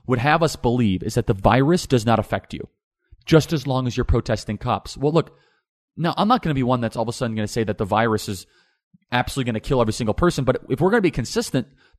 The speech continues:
the virus doesn't care whether or not you're protesting something righteous or something not righteous. The virus actually doesn't really care, meaning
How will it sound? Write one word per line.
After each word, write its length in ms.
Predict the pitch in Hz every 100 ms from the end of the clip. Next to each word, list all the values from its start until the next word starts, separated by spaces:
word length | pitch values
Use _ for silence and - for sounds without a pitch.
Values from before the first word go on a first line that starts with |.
| -
the 80 |
virus 400 | 143 151 226 262
doesn't 280 | - 170 139
care 220 | - 156
whether 260 | 135 135 131
or 80 | 113
not 260 | 123 131
you're 100 | 117
protesting 680 | 110 - 139 - 123 - 113
something 440 | 98 120 113 110 92
righteous 480 | 110 131 131 117
or 140 | - 107
something 520 | - 110 - 110 95 - _ _ -
not 180 | 165 131
righteous. 380 | 123 - 104 -
The 100 | 120
virus 380 | 143 208 202 -
actually 360 | - - 170
doesn't 280 | 131 139 135
really 200 | 120 113
care, 380 | - 202 143 101 _ -
meaning 360 | 165 165 143